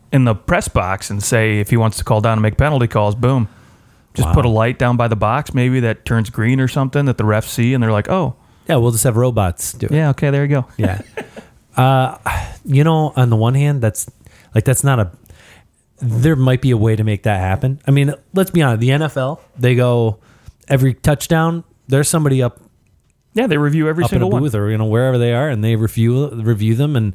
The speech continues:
Speaker 2: the difference with football, though, is that, okay, we're gonna review the play, maybe the catch, but it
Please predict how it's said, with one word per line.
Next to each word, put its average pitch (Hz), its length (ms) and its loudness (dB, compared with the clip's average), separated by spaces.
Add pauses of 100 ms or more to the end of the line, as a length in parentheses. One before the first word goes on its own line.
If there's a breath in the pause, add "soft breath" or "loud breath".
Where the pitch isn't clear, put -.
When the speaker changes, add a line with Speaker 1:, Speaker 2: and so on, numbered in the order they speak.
(360 loud breath)
Speaker 2:
the 131 80 0
difference 170 380 0
with 113 200 2
football, 135 360 0
though, 110 240 2
is 110 180 0
that, 104 300 -2 (580 soft breath)
okay, 117 540 0 (160)
we're 120 160 2
gonna 117 180 2
review 113 720 0 (120)
the 110 120 -2
play, 110 640 2 (360 soft breath)
maybe 110 160 2
the 107 120 2
catch, - 600 -2 (600 soft breath)
but 135 180 2
it 131 100 0